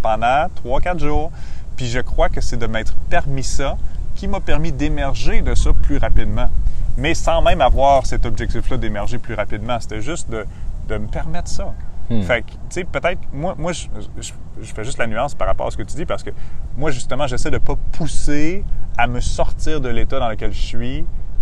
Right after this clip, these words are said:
Speaker 1: euh, de force. Tu sais, je sais que faire une méditation comme, comme toi, que faire une méditation au tout début de mon trois, quatre jours, m-,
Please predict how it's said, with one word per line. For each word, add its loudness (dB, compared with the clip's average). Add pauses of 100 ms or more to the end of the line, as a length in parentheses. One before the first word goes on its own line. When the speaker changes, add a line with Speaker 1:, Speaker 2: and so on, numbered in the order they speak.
(280)
Speaker 1:
euh, -2
de -6
force. 0 (220)
Tu -4
sais, -2
je 2
sais -2
que 0
faire -2
une -4
méditation -2
comme, -4 (220)
comme -4
toi, -4
que -2
faire -4
une -6
méditation -4
au -10
tout -8
début -8
de -10
mon -10
trois, -8
quatre -10
jours, -10 (840)
m-, -12